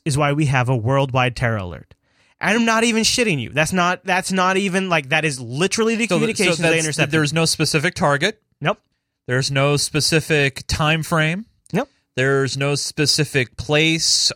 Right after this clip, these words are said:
Speaker 2: or y-, region or anything,
Speaker 1: Hey,
Speaker 2: just a
Speaker 1: man,
Speaker 2: message.
Speaker 1: Chase, if you could just basically do something, I'd really appreciate it.
Speaker 2: Well, if I see something, I could say something.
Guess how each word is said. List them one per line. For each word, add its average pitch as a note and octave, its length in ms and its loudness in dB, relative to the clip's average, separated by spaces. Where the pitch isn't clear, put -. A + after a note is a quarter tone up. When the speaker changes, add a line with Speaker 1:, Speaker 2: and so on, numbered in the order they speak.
Speaker 2:
or B2 840 0
y-, A#2 260 -6
region D3 1040 2
or B2 280 -4
anything, F#3+ 440 -2
Speaker 1:
Hey, G3 120 2
Speaker 2:
just E3 200 0
a F#3+ 60 2
Speaker 1:
man, F#3+ 100 2
Speaker 2:
message. D3+ 360 0
Speaker 1:
Chase, F#3+ 280 0
if G3+ 140 -6
you C4+ 80 0
could D4 100 -2
just G3+ 160 -2
basically E3 380 2
do C#3 120 0
something, B2+ 280 -2
I'd A#2+ 140 0
really B2+ 180 0
appreciate A2 420 -6
it. - 120 -16
Speaker 2:
Well, C#3+ 360 4
if C3+ 140 -2
I C3 60 4
see D#3+ 240 2
something, C#3 360 0
I A#2 80 2
could - 140 -6
say C3 240 0
something. G2+ 520 -6